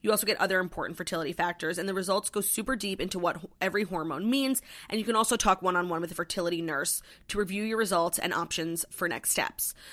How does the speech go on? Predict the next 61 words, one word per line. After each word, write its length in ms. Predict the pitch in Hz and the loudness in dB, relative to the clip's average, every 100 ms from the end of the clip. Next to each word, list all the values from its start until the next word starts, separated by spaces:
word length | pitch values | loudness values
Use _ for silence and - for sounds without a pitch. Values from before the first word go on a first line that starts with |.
| - | -4
So 140 | - | 0
traditional 400 | 247 247 262 349 | 0 2 2 2
testing 340 | 359 208 196 208 | 2 2 2 0
when 100 | 196 | 2
you 60 | |
go 60 | 185 | 4
to 80 | 175 | 2
a 40 | |
doctor 360 | 175 170 - 165 | 2 0 0 -2
is 180 | - - | -2 -6
super 360 | - - 262 | 0 2 4
expensive. 400 | 226 - 156 156 | 4 2 -2 -2
It 80 | - | -6
can 80 | 196 | -4
cost 200 | 190 190 | -2 0
over 200 | - 190 | 0 0
a 40 | 208 | 0
thousand 260 | 160 165 | 0 0
dollars. 420 | 127 85 65 - - - - | -2 -2 -4 -10 -12 -18 -6
But 120 | 233 | 0
the 80 | 240 | 4
Modern 280 | 226 214 262 | 6 4 2
Fertility 600 | 285 - 240 220 208 190 | -2 0 2 2 2 0
service 420 | - 214 202 196 | 2 2 2 0
gets 220 | 190 190 | -2 -2
you 40 | 190 | -4
the 80 | |
same 380 | 180 - 214 262 | -4 0 2 2
information 540 | 240 220 196 175 - 170 | 2 0 0 0 0 0
at 80 | |
just 160 | 175 170 | -4 -6
a 20 | |
hundred 300 | 165 196 214 | -2 -2 0
and 100 | 226 | -2
fifty-nine 340 | 180 - 170 156 | -2 -2 -2 0
dollars, 460 | 131 127 190 180 - - | -2 -2 -4 -6 -10 -12
which 160 | - 220 | -6 -4
is 80 | 202 | -2
a 80 | 180 | -4
fraction 480 | - 208 214 - | 4 6 6 2
of 80 | 247 | 0
the 60 | 190 | -2
price, 380 | - 170 175 - - | -2 -2 0 -4 0
and 120 | 247 | 0
if 120 | 254 | 2
you 80 | 262 | 0
go 80 | 208 | 0
to 60 | |
modern 300 | 196 175 175 | 2 2 2
fertility 480 | 190 180 196 180 185 | -2 -4 -2 -2 -2
dot 240 | 190 170 - | -2 -2 0
com 240 | 190 185 | 0 0
slash 320 | - 170 165 | 0 -2 -2
toast, 400 | - 233 202 - - - - | 2 2 2 0 -12 -20 -4
you'll 100 | 208 | 0
get 160 | 202 - | 0 0
twenty 280 | - 202 | -2 2
dollars 280 | 214 185 180 | 4 4 2
off 200 | 165 165 | 0 -2
your 100 | 147 | -4
test. 420 | 160 180 - - | -4 -4 -4 -8